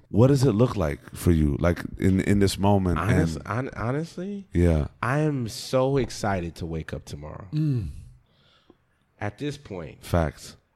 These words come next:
Speaker 2: I'm just happy to breathe.
Speaker 1: Yeah.
Speaker 3: Man.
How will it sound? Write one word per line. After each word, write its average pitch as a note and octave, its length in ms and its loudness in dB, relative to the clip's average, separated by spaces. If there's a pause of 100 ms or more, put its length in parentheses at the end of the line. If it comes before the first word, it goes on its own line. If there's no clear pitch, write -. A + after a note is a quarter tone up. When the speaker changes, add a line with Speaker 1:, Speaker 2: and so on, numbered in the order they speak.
(220)
Speaker 2:
I'm D3 200 2
just G#2+ 200 2
happy G2 300 0
to F2 100 0
breathe. E2+ 500 0 (320)
Speaker 1:
Yeah. D#2 160 2 (160)
Speaker 3:
Man. F2+ 360 0